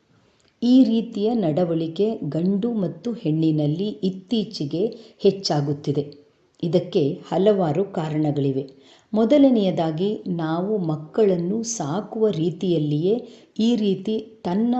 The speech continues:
ಅನುಕೂಲ ಮತ್ತು ತನ್ನದೇ ಏಳಿಗೆ ಎನ್ನುವ ಭಾವ ಭರಿಸುತ್ತೇವೆ. ಇದು ಈ ಕಾಲಮಾನದ ಸಾಕುವಿಕೆಯಲ್ಲಿ ಅನಿವಾರ್ಯವೇ ಆಗಿದೆ. ಶಾಲೆ ಕಾಲೇಜುಗಳಲ್ಲಿ ಅವರು ತಿಂಗಳ ಟೆಸ್ಟ್ ಮತ್ತು ಪರೀಕ್ಷೆಯನ್ನು ಎದುರಿಸಿ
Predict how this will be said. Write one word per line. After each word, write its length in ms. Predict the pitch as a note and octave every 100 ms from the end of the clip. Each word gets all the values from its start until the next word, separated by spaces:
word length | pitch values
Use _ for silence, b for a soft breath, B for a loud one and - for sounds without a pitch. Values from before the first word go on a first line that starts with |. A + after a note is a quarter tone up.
| B3
ಅನುಕೂಲ 560 | F3 G3+ A3 - G#3+ G3+
ಮತ್ತು 360 | G3 F#3 F#3 F#3+
ತನ್ನದೇ 580 | - D3 F3+ A3 A3+ B3+
ಏಳಿಗೆ 600 | C4 F#3 F3+ F3+ F3+ F3
ಎನ್ನುವ 500 | D3 E3+ E3+ E3 D#3+
ಭಾವ 540 | D3 D3 G3+ A3+ D#3 B B _
ಭರಿಸುತ್ತೇವೆ. 840 | D#3 D3+ D#3 - C#3+ D#3 C3+ C#3 - - b b b -
ಇದು 400 | G#3 G#3 D#3 D3
ಈ 200 | F#3+ G3+
ಕಾಲಮಾನದ 840 | G3 D#3+ E3 G#3+ F#3 E3 D#3+ D3
ಸಾಕುವಿಕೆಯಲ್ಲಿ 1200 | G3 - D#3 D#3+ G#3+ - G#3 G3+ E3+ D3+ D#3 G3
ಅನಿವಾರ್ಯವೇ 880 | - E3 G3 G#3 F#3 D#3+ D#3+ D#3 F3+
ಆಗಿದೆ. 460 | F3 C#3+ C#3+ C#3 B B B B -
ಶಾಲೆ 440 | - A#3 C4 C4
ಕಾಲೇಜುಗಳಲ್ಲಿ 1080 | C4+ F#3+ F3 G#3 G#3 G3 F#3 F3 F3 G3 -
ಅವರು 300 | F#3 E3+ E3+
ತಿಂಗಳ 520 | - G#3 A3+ A3+ G#3+
ಟೆಸ್ಟ್ 460 | G#3+ - F3 - G3+
ಮತ್ತು 400 | F#3+ F3 E3 D#3+
ಪರೀಕ್ಷೆಯನ್ನು 640 | F3+ F#3+ - F#3 F3 E3
ಎದುರಿಸಿ 920 | - D#3+ D3+ E3+ E3+ G#3+ D3+ - -